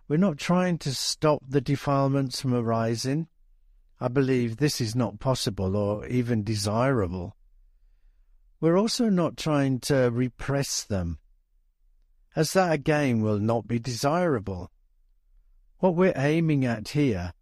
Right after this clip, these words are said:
is being aware of the defilements when they arise and having a strategy to deal with them, and I'll talk more about that later.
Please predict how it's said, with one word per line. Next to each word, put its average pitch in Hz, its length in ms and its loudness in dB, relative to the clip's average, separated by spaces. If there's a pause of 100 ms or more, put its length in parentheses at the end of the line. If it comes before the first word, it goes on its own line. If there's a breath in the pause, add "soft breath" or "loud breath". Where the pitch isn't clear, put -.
(160)
is 135 160 -4
being 143 280 2
aware 135 540 2
of 123 140 0
the 117 100 -4
defilements 107 1000 -2
when 110 180 2
they 110 180 2
arise 104 760 -2 (680)
and 147 160 2
having 170 340 2
a 156 60 2
strategy 139 680 -2
to 123 160 -6
deal 123 400 0
with 110 240 -2
them, 87 360 -4 (840)
and 127 140 0
I'll 131 140 2
talk 151 280 0
more 139 320 2
about 101 380 -2
that 92 220 -6
later. 107 600 -4